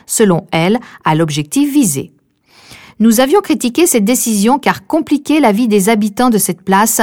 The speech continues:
nous semble aberrant. Pour nous, la redynamisation du centre-ville passe également par l'attractivité résidentielle.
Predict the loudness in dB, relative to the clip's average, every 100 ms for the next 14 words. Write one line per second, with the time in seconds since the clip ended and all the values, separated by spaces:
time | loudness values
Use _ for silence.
0 | 0 0 0 0 2 2 0 0 0 -2
1 | -4 -20 _ _ _ _ -20 -20 -2 0
2 | 4 4 4 0 -10 -4 -2 0 0 0
3 | 2 2 2 0 0 0 0 0 -2 -2
4 | -2 2 2 0 0 0 0 -4 0 2
5 | 4 2 0 -4 0 -2 -2 -12 -6 -4
6 | -4 -2 -2 0 -2 -2 -2 -4 -8 -12
7 | -16